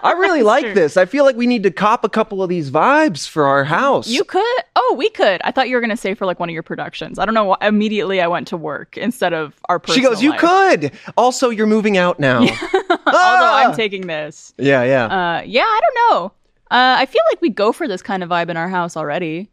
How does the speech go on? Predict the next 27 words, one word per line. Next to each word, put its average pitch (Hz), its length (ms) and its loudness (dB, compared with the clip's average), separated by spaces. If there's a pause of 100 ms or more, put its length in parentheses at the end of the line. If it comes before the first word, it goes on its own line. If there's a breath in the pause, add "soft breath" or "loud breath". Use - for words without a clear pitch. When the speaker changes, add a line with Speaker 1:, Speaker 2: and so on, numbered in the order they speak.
Speaker 1:
Yeah. 247 100 -2
Speaker 2:
Kinda 294 200 -2
like 180 280 -4
a, 170 320 0
a 170 40 -6
bit 185 220 -2
of 170 280 -6
a - 60 -8
mix 180 200 -8
between, 170 600 -10 (220 soft breath)
not 415 140 -8
industrial, - 880 -6 (240)
but, 180 100 -10
like, 180 280 -6
the 190 80 -8
brick 165 460 -8
kinda 190 140 -8
Speaker 1:
It's, 180 80 -2
like, 247 100 0
Speaker 2:
look. 151 120 -2
Speaker 1:
lofty, 156 440 0
modern 143 380 2
with, 139 200 0
with 131 180 -4
that 120 260 0
brick 127 340 -4
look. 131 460 -6